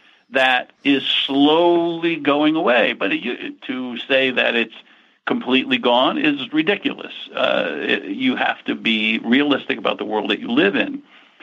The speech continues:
So you have people doing these stories, whether they're Jewish or not Jewish, who are saying things that maybe somebody might object to, maybe somebody might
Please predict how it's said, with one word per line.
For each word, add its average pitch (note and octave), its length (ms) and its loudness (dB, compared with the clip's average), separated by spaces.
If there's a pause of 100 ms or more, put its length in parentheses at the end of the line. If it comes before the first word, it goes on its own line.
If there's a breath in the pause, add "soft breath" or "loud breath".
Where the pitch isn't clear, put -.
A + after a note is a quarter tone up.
(200 loud breath)
So C#3+ 100 0
you D3 220 2
have F#3 280 0
people D#3+ 340 0
doing B2+ 360 2
these A#2 200 2
stories, - 640 0
whether C3 300 2
they're A#2+ 160 2
Jewish G2+ 440 -2
or G#2+ 80 -4
not G#2 360 -2
Jewish, - 520 -6 (520 soft breath)
who D3 120 4
are B2+ 140 2 (140)
saying D#3 420 0
things A2 340 -2
that - 160 -2
maybe D4+ 1120 0
somebody E3 400 0
might G#2+ 240 2
object G#2 420 -2
to, A#2+ 60 -6
maybe A3+ 760 0
somebody B2+ 360 0
might A2+ 240 0